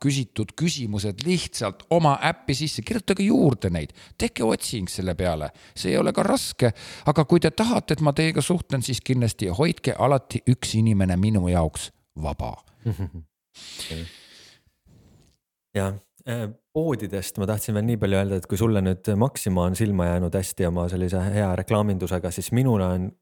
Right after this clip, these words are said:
Speaker 2: väga hoogsalt ja aina enam silma jäänud, äh, Rimi.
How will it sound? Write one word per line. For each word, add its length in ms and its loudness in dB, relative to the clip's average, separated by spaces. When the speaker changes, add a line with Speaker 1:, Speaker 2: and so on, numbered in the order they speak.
Speaker 2:
väga 480 2
hoogsalt 560 2
ja 140 0
aina 180 2
enam 280 0
silma 280 -2
jäänud, 460 -2
äh, 240 -2
Rimi. 300 0